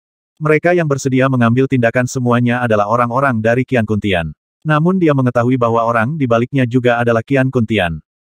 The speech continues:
salah satu dari tiga istana. Belum lagi balas dendam dan keuntungan, perasaan ini membuatku muak hanya dengan memikirkannya.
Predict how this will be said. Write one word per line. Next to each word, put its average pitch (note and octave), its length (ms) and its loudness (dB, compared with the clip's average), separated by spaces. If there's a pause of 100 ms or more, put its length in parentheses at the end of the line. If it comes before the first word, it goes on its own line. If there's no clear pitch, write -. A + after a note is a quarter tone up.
salah D#3 320 0
satu D#3 240 -2
dari B2+ 240 2
tiga D3+ 320 0
istana. G2+ 480 -2 (320)
Belum D3+ 240 4
lagi D3+ 320 2
balas C3+ 240 0
dendam B2+ 320 0
dan B2+ 160 2
keuntungan, C3 640 0 (160)
perasaan C3+ 480 0
ini C#3 160 0
membuatku A#2 400 0
muak B2 240 0 (160)
hanya B2+ 240 0
dengan A#2+ 240 0
memikirkannya. G2+ 720 -2